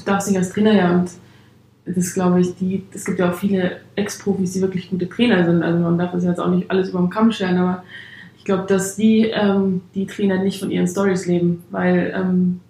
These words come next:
geh mal an, du wirst ein Trainer und erzählst drei Jahre lang, wie cool es war, damals in der ersten Liga im Champions League oder, also ich Champions League Platz, ähm, keine Ahnung was, irgendwann nach zwei Jahren hört ja kein Mensch mehr zu. Also ich glaube, dass,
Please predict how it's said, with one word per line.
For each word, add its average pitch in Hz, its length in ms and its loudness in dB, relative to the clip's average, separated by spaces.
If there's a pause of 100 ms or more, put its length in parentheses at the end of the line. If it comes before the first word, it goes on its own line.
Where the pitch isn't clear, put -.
(220)
geh 190 80 0
mal 185 180 2
an, 190 140 0
du 180 80 0
wirst 190 240 -2
ein 185 300 -2 (140)
Trainer 220 480 2
und 196 220 -2
erzählst 202 520 0
drei 185 140 0
Jahre 196 240 2
lang, 196 300 0
wie 190 180 -2
cool 214 120 2
es 208 160 0
war, 190 180 2
damals 185 480 0
in 190 80 -8
der 185 100 -4
ersten 185 460 -4
Liga 202 240 0
im 190 100 -2
Champions 214 320 -2
League 202 180 -4 (180)
oder, - 360 -2 (460)
also 196 180 4
ich 202 140 2
Champions 220 260 2
League 202 300 0
Platz, - 320 -2
ähm, 185 300 0 (240)
keine 202 200 0
Ahnung 196 220 2
was, 180 220 -2
irgendwann 190 460 0
nach 175 160 -8
zwei 190 160 -4
Jahren 185 160 0
hört 190 120 -2
ja 180 120 -2
kein 196 160 -2
Mensch 190 180 -4
mehr 180 120 -2
zu. 226 180 0
Also 180 220 -2
ich - 80 -10
glaube, 185 180 -2
dass, - 320 -6